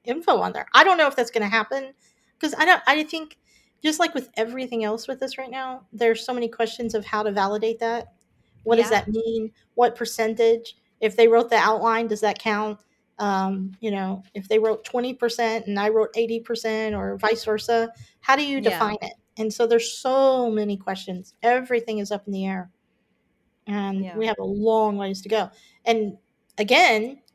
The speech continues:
Speaker 1: I'm still not convinced, because I'm not convinced in the end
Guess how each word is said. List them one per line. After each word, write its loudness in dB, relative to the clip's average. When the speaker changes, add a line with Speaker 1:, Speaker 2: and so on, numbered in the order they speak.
Speaker 1:
I'm -4
still -2
not -2
convinced, -6
because 0
I'm -2
not -6
convinced -4
in 0
the -2
end -6